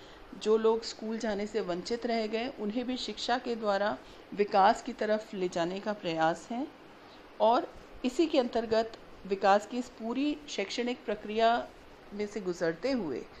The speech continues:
बहुत आवश्यक हो जाता है कि हम इसके सिद्धांतों को समझें। और इसी विषय के ऊपर आज का ये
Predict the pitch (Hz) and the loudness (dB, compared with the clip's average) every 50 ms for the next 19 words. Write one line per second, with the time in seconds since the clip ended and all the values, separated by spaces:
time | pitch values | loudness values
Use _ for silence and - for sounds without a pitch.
0 | - - - - - - - - 202 247 254 262 254 - - 196 180 180 185 185 | -20 -20 -20 -20 -20 -12 -4 0 4 4 4 4 4 4 8 8 8 8 6 2
1 | - 262 254 254 - 254 214 208 208 185 180 185 185 180 185 220 202 220 269 - | 2 0 -2 0 2 0 2 2 2 2 2 4 4 4 4 4 0 -2 -2 -4
2 | - 254 226 233 208 202 196 - - 214 214 - 220 190 175 208 156 160 165 175 | -4 -2 -2 0 -2 -2 -4 -6 -6 -6 -4 -4 -4 -4 0 2 2 2 2 2
3 | - 208 220 - 240 214 - 185 160 160 - 170 175 247 427 - - - - - | -2 -2 -2 -2 -6 -4 -4 -4 -4 -4 -4 -6 -6 -6 -8 -10 -14 -20 -20 -20
4 | - - - - - - - 226 233 226 - - - - 233 - - 294 285 302 | -20 -20 -20 -14 -2 4 6 6 6 4 0 -10 -8 -8 -6 -2 0 2 2 2
5 | 302 - - - - - 185 185 180 - 254 254 247 - 226 202 185 185 196 185 | 0 -2 -8 -12 -12 -4 -2 0 0 2 0 0 0 0 -2 -2 0 0 0 2
6 | 180 170 160 160 160 - - 175 165 175 180 180 202 247 320 | 4 4 2 2 0 -2 -4 -2 -2 -2 -2 -4 -4 -4 -8